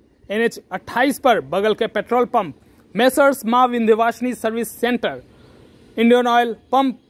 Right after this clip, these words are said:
था, जो कि बंधना एनएच अट्ठाईस पर है। वहां से विधायक जी ने अपनी गाड़ी में इक्यावन लीटर डीजल भरवाया और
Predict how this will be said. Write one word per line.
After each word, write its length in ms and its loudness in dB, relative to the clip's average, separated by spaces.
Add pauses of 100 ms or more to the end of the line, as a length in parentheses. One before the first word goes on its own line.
(400)
था, 260 2
जो 180 0
कि 160 -2
बंधना 500 2 (140)
एनएच 280 -4
अट्ठाईस 420 -6
पर 180 0
है। 180 -10 (300)
वहां 200 2
से 180 -4
विधायक 480 -4
जी 160 -4
ने 120 -4
अपनी 300 -6
गाड़ी 360 0
में 220 -4 (480)
इक्यावन 680 2
लीटर 320 0
डीजल 380 0
भरवाया 640 -2
और 240 -4